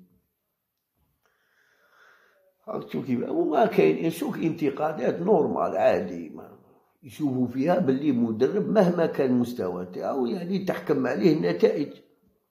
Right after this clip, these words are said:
فانيك جمال بالماضي وين، آه،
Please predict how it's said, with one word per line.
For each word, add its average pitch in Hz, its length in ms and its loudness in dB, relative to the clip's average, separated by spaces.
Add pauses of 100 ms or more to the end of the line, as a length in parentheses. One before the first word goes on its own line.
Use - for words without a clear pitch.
(600)
فانيك 139 480 2
جمال 117 640 2
بالماضي 104 640 -2
وين، 104 320 -2
آه، 98 800 -6